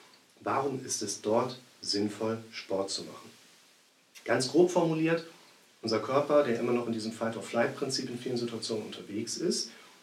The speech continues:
der ist in der heutigen Zeit vielen konkreten Problemen gegenüber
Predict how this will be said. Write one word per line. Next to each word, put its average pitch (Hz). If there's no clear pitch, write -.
der 120
ist 170
in 139
der 120
heutigen 131
Zeit 135
vielen 185
konkreten 151
Problemen 123
gegenüber 113